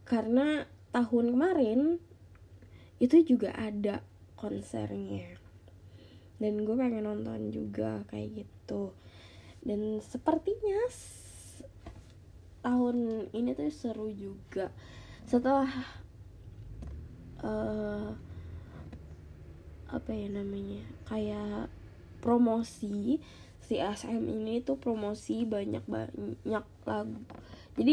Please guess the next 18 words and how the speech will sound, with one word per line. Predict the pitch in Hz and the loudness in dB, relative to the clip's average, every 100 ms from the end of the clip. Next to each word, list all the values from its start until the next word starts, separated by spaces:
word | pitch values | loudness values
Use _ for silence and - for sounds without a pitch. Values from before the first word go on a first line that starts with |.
| 302 | 8
biasanya | 247 247 240 247 | 8 6 4 2
tuh | 302 285 | 2 4
ada | 247 214 - - - | 6 6 4 -10 -4
album | 226 214 214 208 208 208 202 202 214 - - - - - - | 0 0 0 0 0 2 0 -2 -4 -8 -20 -20 -20 -16 2
winter, | 233 226 240 226 208 233 254 | 4 6 4 -2 -4 -6 -2
sepertinya | 247 240 240 - 208 214 269 247 | -2 -2 -4 -2 0 0 0 0
ada | 208 - | 0 -2
album | 220 208 208 214 | -2 -2 -4 -4
winter | 214 202 202 - 240 277 - - - - - - | -4 -4 -4 2 2 2 -2 -16 -20 -20 -20 -10
yang | 214 220 226 254 277 277 285 - - - - | -2 2 4 4 2 0 -2 -8 -20 -10 -6
akan | 247 240 277 254 | -4 2 6 6
dikeluarkan | 247 220 214 214 233 | 4 0 -2 -4 -4
oleh | 226 214 - | -2 -4 -4
S | 202 - - - | -8 -8 -10 -4
M. | 214 208 202 196 | -2 -2 -4 -6
Nah, | 190 - 269 | -10 -2 2
isinya | 294 269 277 262 277 | 4 4 4 2 2
adalah | 240 208 190 185 214 | -2 -2 -6 -6 -2